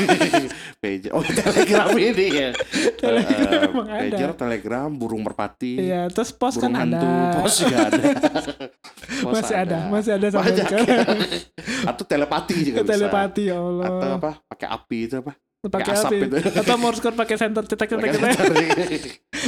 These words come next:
Speaker 1: Banyak, banyak.
Speaker 2: Nggak.
Speaker 1: Enggak, enggak. Maksudnya bisa, kalau yang sekarang-sekarang tuh lagi ngetren Zoom ya?
Speaker 2: Zoom, ya.
Speaker 1: Zoom. Kok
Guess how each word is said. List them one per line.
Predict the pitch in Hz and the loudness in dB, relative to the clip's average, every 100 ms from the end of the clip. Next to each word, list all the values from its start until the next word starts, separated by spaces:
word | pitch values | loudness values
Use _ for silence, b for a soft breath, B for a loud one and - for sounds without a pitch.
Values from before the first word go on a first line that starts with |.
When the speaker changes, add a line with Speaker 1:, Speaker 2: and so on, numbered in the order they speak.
| 147 | -2
Speaker 1:
Banyak, | 147 190 92 98 98 | -4 -4 -2 -2 -6
banyak. | 85 | -8
Speaker 2:
Nggak. | 85 - | -6 0
Speaker 1:
Enggak, | 95 123 | 0 0
enggak. | 101 92 | -2 -4
Maksudnya | 98 107 127 | -6 -6 -6
bisa, | 117 - 101 95 92 | -6 -6 -6 -4 -6
kalau | - 104 | -6 -6
yang | 98 104 | -4 -6
sekarang-sekarang | 101 - 104 101 101 113 113 | -8 -6 -6 -6 -6 -6 -6
tuh | 139 | -4
lagi | 147 131 | -6 -6
ngetren | 127 151 | -6 -6
Zoom | 135 123 123 95 | -4 -4 -4 -6
ya? | 85 | -4
Speaker 2:
Zoom, | 190 196 196 170 160 | 0 2 2 0 -2
ya. | 180 165 | -4 -6
Speaker 1:
Zoom. | - 113 101 95 | -8 -10 -10 -10
Kok | - | -8